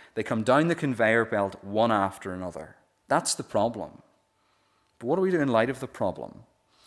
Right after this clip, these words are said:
Well, that takes us on to our second question. Uh, a Christian is not someone who doesn't struggle with idolatry, but Christians do pray, in the words of the hymn writer, "The dearest idol I have known, whate'er that idol be,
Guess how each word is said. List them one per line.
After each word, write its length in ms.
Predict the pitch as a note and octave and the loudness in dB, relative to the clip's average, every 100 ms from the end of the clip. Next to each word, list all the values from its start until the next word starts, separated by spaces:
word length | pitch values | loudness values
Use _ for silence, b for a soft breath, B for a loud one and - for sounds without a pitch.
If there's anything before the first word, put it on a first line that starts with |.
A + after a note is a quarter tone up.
| B B B | B B B
Well, 100 | A#2+ | 2
that 100 | D3+ | 2
takes 240 | D3+ F#3+ D#3+ | 2 0 0
us 140 | - | 0
on 100 | B2 | 0
to 60 | G#2+ | 0
our 100 | G2+ | 0
second 400 | - G#2+ G#2+ A2+ | 0 -2 -2 -8
question. 560 | - F#2 - - - - _ B B B | -6 -6 -8 -12 -16 -18 _ B B B
Uh, 260 | B2 B2+ B2+ | 4 6 4
a 60 | |
Christian 420 | - G#3 - G3 | 4 2 2 0
is 160 | D#3+ B2 | 0 0
not 160 | C#3 C#3 | 0 2
someone 260 | C#3 B2 | 0 0
who 100 | A2+ | 0
doesn't 240 | A#2+ B2 A#2 | 0 0 -2
struggle 500 | - - B2 F3+ F#3 | -2 2 4 4 2
with 340 | B2 C3 C3 A#2+ | 2 -2 -2 -4
idolatry, 680 | A#2 G#2+ A#2 C#3+ C#3+ D#3+ F3 B B B B B B | 2 4 4 2 2 2 -2 B B B B B B
but 160 | C#3+ D3 | -4 2
Christians 500 | E3+ F3 - E3 B2+ | 2 2 2 0 0
do 440 | A2 C#3 E3 G#3+ | 0 4 4 2
pray, 520 | G#3+ - G#2 F#2+ G#2+ G#2+ | -2 -2 0 0 -2 -8
in 100 | - | -6
the 80 | G#2+ | 0
words 220 | G#2 C3 | 2 2
of 80 | F#3 | 0
the 60 | D#3+ | -2
hymn 220 | A2+ G2+ | -2 -2
writer, 420 | G2 G2 G#2+ A#2 b b b | -2 -2 -4 -6 b b b
"The 80 | - | -12
dearest 580 | A2 A#2+ D3+ F3+ F3 - - | -4 0 2 2 0 -6 0
idol 440 | A#2 C3 C#3 C#3+ - | 2 2 0 -2 0
I 200 | A2+ C#3+ | 0 0
have 200 | D3+ B2 | -2 -2
known, 280 | G#2 G#2 | -4 -4
whate'er 380 | G#2 A2+ A2+ D#3 | -2 2 4 6
that 200 | E3 D#3+ | 4 2
idol 260 | A#2+ C3+ D3 | 0 0 0
be, 340 | B2 F#2+ F#2+ | -2 -4 -6